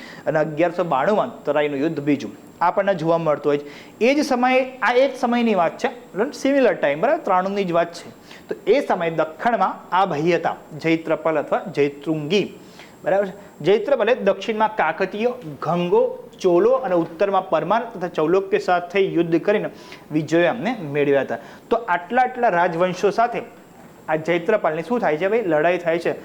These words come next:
અને વિજય પ્રાપ્ત કરે છે. બીજો અગત્યનો અને આ વંશનો સૌથી અગત્યનો રાજા કોઈ હોય તો સિંઘણ છે. સિંઘમ નહીં, સિંઘણ, બરાબર છે? સિંઘમ કદાચ આનાથી જ ઇન્સ્પાયર થયો હશે નામ બાબતે.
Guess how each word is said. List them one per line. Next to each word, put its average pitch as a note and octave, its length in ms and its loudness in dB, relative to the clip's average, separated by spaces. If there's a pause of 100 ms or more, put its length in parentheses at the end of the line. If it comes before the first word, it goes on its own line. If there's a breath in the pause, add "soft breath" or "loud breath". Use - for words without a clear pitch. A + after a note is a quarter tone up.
(220 loud breath)
અને F#3 140 2
વિજય D#3+ 340 -2
પ્રાપ્ત D#3+ 420 0 (140)
કરે D3+ 240 0
છે. - 120 -14 (1200 loud breath)
બીજો G3 380 2 (280)
અગત્યનો A#3 560 0
અને G3 120 2
આ F#3+ 60 4
વંશનો F#3+ 300 0
સૌથી E3+ 280 0
અગત્યનો - 420 -2
રાજા E3+ 300 2
કોઈ F3 160 0
હોય F#3+ 220 2
તો D3+ 100 -8
સિંઘણ E3+ 460 -2
છે. A3 160 -8 (460 loud breath)
સિંઘમ G3+ 480 2
નહીં, G#3+ 320 -2
સિંઘણ, E3+ 640 -2
બરાબર E3+ 320 0
છે? F#3+ 80 -2
સિંઘમ F3+ 420 -2
કદાચ F3 300 2
આનાથી D#3 380 -4
જ E3+ 40 -4
ઇન્સ્પાયર D3+ 440 -2
થયો D3+ 340 -2
હશે A#2+ 200 -6 (440 loud breath)
નામ E3 260 2
બાબતે. C3 380 -2